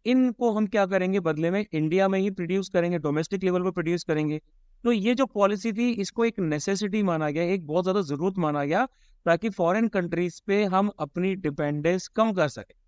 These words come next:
अब भाई बाहरी इंसान पे डिपेंडेंस तो कम करनी पड़ेगी ना, खासकर फूड के मामले में, ठीक है। ये आपका माना जाने लगा कि जो हमारे देश के लोग हैं वो अभी फॉरेन डोमिनेशन से आपके फ्री हुए हैं, ब्रिटिश रूल खत्म हुआ है, तो हमें सेल्फ रिलायंस पे फोकस दिया जाना चाहिए।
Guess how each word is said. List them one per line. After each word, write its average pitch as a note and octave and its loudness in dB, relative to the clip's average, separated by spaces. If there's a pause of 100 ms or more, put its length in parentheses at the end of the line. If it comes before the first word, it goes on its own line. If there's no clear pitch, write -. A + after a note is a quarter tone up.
(280)
अब C3+ -6
भाई D3+ 2
बाहरी C#3 0
इंसान F#3 0
पे F3+ -2
डिपेंडेंस E3 -2
तो F#3+ -2
कम F#3 0
करनी F3 0
पड़ेगी D3 -2
ना, G#3+ 4 (380)
खासकर F3 0
फूड A#3+ -2
के G3 2
मामले B2 -2
में, G#2 -12 (280)
ठीक A3 -2
है। C#4 4 (420)
ये A#3+ 2
आपका A3+ 2
माना F3+ 0
जाने F3+ 0
लगा D#3+ 0
कि F#3+ -6
जो G3 0
हमारे F3+ 2
देश E3+ -2
के F#3+ 0
लोग D#3 -2
हैं F#3+ 0
वो F3 -4
अभी D#3+ 0
फॉरेन E3+ -2
डोमिनेशन E3 0
से F3+ -2
आपके F3 0
फ्री F3+ -2
हुए F#3 2
हैं, F#3 -6 (220)
ब्रिटिश D#3 -2
रूल F#3 2
खत्म F3+ 2
हुआ E3 2
है, E3 -2 (300)
तो E3+ 0
हमें F#3+ 2
सेल्फ G3+ 0
रिलायंस F3 0
पे F#3 0
फोकस D#3+ -2
दिया D3 -2
जाना D3+ -2
चाहिए। E3 -2